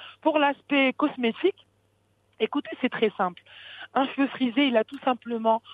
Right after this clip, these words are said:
en fait, la fibre capillaire, au, plutôt que d'être lisse, d'accord, donc où on va avoir la kératine qui se répartit naturellement de la racine à la pointe, on a une fibre capillaire qui est en forme de spirale,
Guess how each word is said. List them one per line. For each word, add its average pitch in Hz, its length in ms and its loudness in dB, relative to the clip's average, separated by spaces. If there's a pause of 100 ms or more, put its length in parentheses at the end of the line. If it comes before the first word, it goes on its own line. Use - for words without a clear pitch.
(320)
en 214 120 0
fait, 262 200 0 (680)
la 220 160 0
fibre 247 320 -2
capillaire, 226 840 -2 (680)
au, 262 100 0 (200)
plutôt 294 300 0
que - 140 -6
d'être 214 400 -2 (240)
lisse, 220 320 0 (480)
d'accord, 220 560 0 (320)
donc 202 240 -10
où 214 240 -6
on 202 80 -2
va 196 140 4
avoir 202 240 -2
la 190 100 2
kératine 220 560 -4
qui 190 140 -14 (100)
se 202 60 -4
répartit 202 840 -4
naturellement 214 600 0
de 185 100 -6
la 165 140 2
racine 170 380 -6
à 160 60 2
la 180 120 4
pointe, 320 280 0 (680)
on 233 160 0
a 247 160 6
une 233 120 -8
fibre 254 280 -2
capillaire 277 520 -2
qui 269 100 -2
est - 100 -4
en 226 120 0
forme 262 260 -2
de 202 100 -10
spirale, 165 540 -4